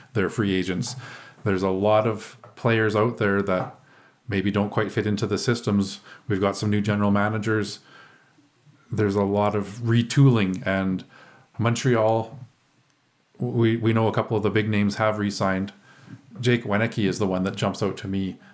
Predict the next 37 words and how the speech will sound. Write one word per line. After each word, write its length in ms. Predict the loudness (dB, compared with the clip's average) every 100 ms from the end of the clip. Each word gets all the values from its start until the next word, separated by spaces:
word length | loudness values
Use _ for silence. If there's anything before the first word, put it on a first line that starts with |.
| -6
that 120 | -4
has 160 | -2 0
not 220 | -2 0
re-signed. 500 | -4 -2 -2 -2 -2
I'm, 300 | -4 -6 -6
I'm 240 | -4 -2
wondering 460 | 2 2 2 0 0
what's 200 | -2 -2
going 280 | 0 0 2
on 340 | 2 0 -2 -10 -20 _ -4
in 120 | 0
that 200 | 0 -2
negotiation 800 | -4 -2 -2 -2 0 0 0 -2
and 260 | -2 -4 -6 -12 -20 -20 -6
if 220 | -4 -2
he 200 | 0 2
is 420 | 2 2 -2 -8 -12 _ _ _ _ _ -6
seriously 640 | 0 4 4 2 2 0
looking 400 | 0 0 2 2
at 100 | 2
other 280 | 2 2 2
options 480 | 2 2 0 -2 0
or 200 | 2 2
if 100 | 2
he's 220 | -2 0
just 220 | 0 0
got 140 | 0 -2
a 40 |
price 380 | -2 -2 -2 0
in 120 | 0
mind 260 | 2 0 0
and 80 |
he's 160 | -2 -2
waiting 240 | -2 -2
for 100 | -2
Montreal 480 | -2 -2 0 0 0
to 300 | -2 -2 -2